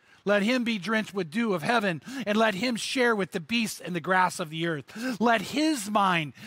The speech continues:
be changed from that of a man, and let a beast's mind be given to him, and let seven periods of time pass over him."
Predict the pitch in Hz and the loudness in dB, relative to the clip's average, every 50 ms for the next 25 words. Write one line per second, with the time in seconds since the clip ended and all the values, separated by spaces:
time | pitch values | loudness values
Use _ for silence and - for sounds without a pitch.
0 | 226 190 - 214 208 185 - - - 254 226 214 208 196 175 - - 196 170 170 | -18 -12 -6 -4 -4 -4 -4 -4 -2 0 0 0 0 0 -2 -4 -6 -6 -2 0
1 | 170 175 175 170 165 160 165 165 180 190 196 190 170 160 143 123 - - 262 269 | 2 2 2 2 0 -2 -4 -2 0 0 2 2 2 0 -2 -6 -10 -12 -10 -8
2 | 240 - 202 214 214 214 202 190 151 - 240 262 269 247 - - 202 196 180 180 | -4 0 2 2 4 4 4 2 0 0 0 2 2 0 0 -2 -2 0 0 2
3 | 170 170 170 160 180 160 131 120 196 208 190 190 185 175 160 156 160 156 151 135 | 0 0 -2 -4 -6 -8 -8 -4 -2 -2 -2 -2 -2 -4 -4 -2 -2 -2 -2 -4
4 | 117 - - - - 247 247 220 - 196 202 202 208 202 196 - - - - - | -6 -10 -16 -14 -12 -12 -10 -4 -2 0 2 4 2 2 2 -2 -8 -16 -12 -12
5 | - - - 269 254 262 302 294 285 277 - - - - 277 269 269 269 262 262 | -8 -4 0 0 2 2 2 0 0 -2 -6 -8 -6 -4 -2 0 0 0 0 0
6 | 220 190 254 208 - - - - 269 277 233 208 185 175 151 - - 226 - - | -2 -2 -4 -6 -4 -8 -4 -2 2 2 2 2 2 0 -2 -2 0 0 0 0
7 | - 220 208 208 185 180 180 170 165 175 160 151 151 | -4 -6 -6 -6 -6 -6 -6 -4 -4 -4 -4 -6 -8